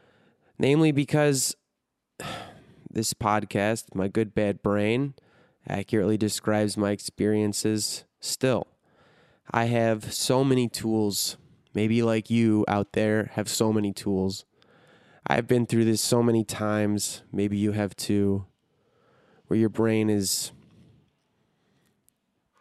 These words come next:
doing its fucking thing. I really like how she says,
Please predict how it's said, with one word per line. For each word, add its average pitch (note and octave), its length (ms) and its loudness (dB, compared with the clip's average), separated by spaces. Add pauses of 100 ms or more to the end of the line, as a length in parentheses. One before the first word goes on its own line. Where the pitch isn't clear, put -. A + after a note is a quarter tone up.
(220)
doing G#2+ 300 2
its G2 160 -4
fucking G2+ 420 -4
thing. G2+ 520 -4 (180)
I G2+ 60 -4
really G2+ 240 0
like G2+ 260 -2
how G2 140 -2
she - 180 -6
says, - 560 -6